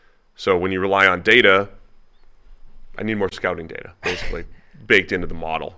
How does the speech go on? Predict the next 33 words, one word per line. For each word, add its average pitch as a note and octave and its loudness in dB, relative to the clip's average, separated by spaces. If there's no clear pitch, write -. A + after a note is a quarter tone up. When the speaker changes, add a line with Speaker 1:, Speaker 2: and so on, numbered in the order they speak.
Speaker 1:
before B2 0
we A2+ 0
Speaker 2:
Okay. A#2 -10
Speaker 1:
get - -10
there. - -12
But G#2+ -2
my G#2 6
feeling A2 2
is F2+ -2
Stroud's F2 -2
gonna F2+ -6
be, E2+ -12
I G2 0
haven't F2+ 2
run F2 -2
it E2 -6
yet, D#2+ -10
but - -4
Stroud's E2+ -2
probably E2 -8
gonna E2 -12
be E2 -14
good. D#2+ -10
Richardson G#2 -4
and F2 -6
Levis, E2+ -8
not G2 -2
so F2 -4
good, E2 -8
and F2 -8
Bryce E2 -6
Young, D#2 -8
good. - -14